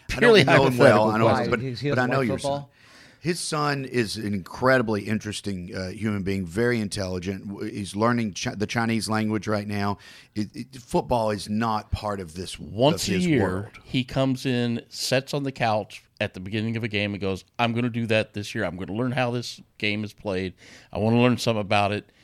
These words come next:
Speaker 1: He lasts five minutes.
Speaker 2: <laughs>
Speaker 1: He's never lasted more than five minutes. He looks at me and goes,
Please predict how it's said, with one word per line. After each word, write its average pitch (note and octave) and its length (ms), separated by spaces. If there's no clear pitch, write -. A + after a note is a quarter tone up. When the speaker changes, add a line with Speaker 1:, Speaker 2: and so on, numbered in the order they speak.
Speaker 1:
He A2 140
lasts G2+ 400
five G2 400
minutes. - 500
Speaker 2:
<laughs> G2 340
Speaker 1:
He's A2+ 200
never B2 400
lasted G#2 420
more F#2+ 160
than E2+ 120
five E2+ 300
minutes. F#2+ 240
He A2 60
looks G#2+ 220
at A#2+ 100
me F#2+ 60
and G2 80
goes, G2 260